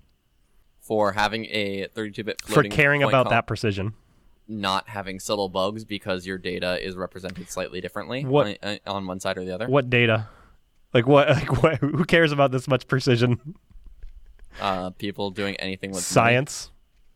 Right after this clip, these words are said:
Speaker 2: money.
Speaker 1: Science.
Speaker 2: Eh, money. You store money as integers.
Speaker 1: Uh, yeah, you'd, you'd, you'd hope, but
Speaker 2: <laughs> You should store money as integers.
Speaker 1: No, I mean,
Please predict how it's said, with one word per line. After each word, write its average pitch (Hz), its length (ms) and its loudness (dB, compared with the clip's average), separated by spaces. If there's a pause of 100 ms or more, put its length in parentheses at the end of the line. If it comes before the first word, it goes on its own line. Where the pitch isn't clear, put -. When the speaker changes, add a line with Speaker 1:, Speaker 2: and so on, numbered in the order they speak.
Speaker 2:
money. 135 480 4
Speaker 1:
Science. 180 240 0
Speaker 2:
Eh, 233 220 6
money. 240 300 2
You 214 100 2
store 214 200 4
money 190 220 4
as 185 80 4
integers. 170 560 -2 (560)
Speaker 1:
Uh, 110 40 -6
yeah, 143 500 4 (100)
you'd, 139 300 -2
you'd, 131 280 -4
you'd 127 140 -4
hope, 151 400 -2
but 208 800 4
Speaker 2:
<laughs> - 40 -18
You 160 160 2
should 208 220 2
store 196 240 6
money 170 200 4
as 160 120 0
integers. 127 540 -4 (880)
Speaker 1:
No, 240 140 -2
I 208 100 0
mean, 214 120 -2